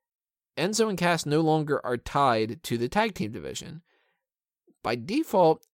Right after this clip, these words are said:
Enzo kind of isn't tied to Monday Night Raw. But he is underneath that two oh five Live limit, if I remember correctly. So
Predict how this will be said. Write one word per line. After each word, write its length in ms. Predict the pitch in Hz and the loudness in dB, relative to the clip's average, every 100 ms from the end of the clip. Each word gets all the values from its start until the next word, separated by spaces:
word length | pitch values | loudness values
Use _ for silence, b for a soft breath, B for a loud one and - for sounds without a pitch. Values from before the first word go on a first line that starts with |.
| - | -12
Enzo 540 | 120 175 262 285 269 - | -6 -4 -4 -2 -4 -6
kind 300 | 123 156 226 | -6 -4 -2
of 120 | 175 | -4
isn't 420 | - 147 175 147 - | -6 -6 -6 -8 -6
tied 560 | 139 143 123 120 123 - _ - | 0 2 2 0 -4 -14 _ -10
to 100 | - | -6
Monday 340 | 127 131 135 | -4 -2 0
Night 260 | 127 123 113 | 0 0 -2
Raw. 440 | 113 240 160 - - _ _ _ _ _ _ _ _ _ _ - | 0 0 0 -4 -14 _ _ _ _ _ _ _ _ _ _ -2
But 460 | 269 240 117 113 _ _ _ _ _ _ | 2 4 4 0 _ _ _ _ _ _
he 320 | 185 180 175 | -4 -4 -4
is 340 | 139 185 226 - - | 0 0 0 -4 -4
underneath 600 | 170 185 165 170 165 - | 0 2 2 2 0 -2
that 380 | 135 143 - | 0 0 -2
two 240 | - 156 139 | -2 4 6
oh 140 | 135 | 6
five 380 | - 117 117 117 | 2 2 2 0
Live 420 | 147 185 156 151 | 0 2 2 0
limit, 460 | 135 202 277 98 - - | -4 -4 -2 -4 -6 -16
if 160 | - 120 | -10 -2
I 80 | 117 | 0
remember 320 | 113 104 95 | 0 -4 -8
correctly. 580 | - 95 - - 64 165 _ _ _ _ - | -8 -10 -8 -12 -16 -16 _ _ _ _ -12
So 520 | - 123 123 123 | -2 2 4 2